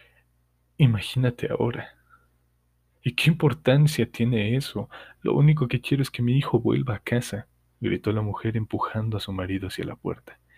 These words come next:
«¿Es que acaso crees que le tengo miedo al hijo que yo misma he criado?». Incapaz de seguir oponiendo resistencia por más tiempo, el anciano salió de la habitación, bajó a oscuras las escaleras, entró a tientas en la sala de estar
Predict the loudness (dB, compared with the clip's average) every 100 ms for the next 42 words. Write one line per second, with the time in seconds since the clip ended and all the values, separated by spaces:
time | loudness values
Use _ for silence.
0 | -20 -16 -6 -2 2 2 4 2 2 4
1 | 4 2 -2 0 0 2 2 2 2 2
2 | 2 0 -2 -2 -2 0 2 4 4 4
3 | 2 -4 -6 -6 -6 -4 -2 -2 -6 -8
4 | -16 _ _ _ _ _ _ _ _ -8
5 | -2 4 4 6 6 6 6 4 4 2
6 | 4 2 0 -2 -4 -2 -4 -2 -2 -4
7 | -6 -6 -6 -4 -2 -2 -8 -12 -18 -14
8 | -6 -4 -2 2 2 4 2 2 4 4
9 | 2 0 -4 -4 -2 -2 0 -2 0 2
10 | 2 0 0 0 0 -2 -8 -8 -4 0
11 | 2 0 0 -2 0 2 2 2 0 -2
12 | 0 0 0 0 -2 -2 0 2 2 2
13 | 0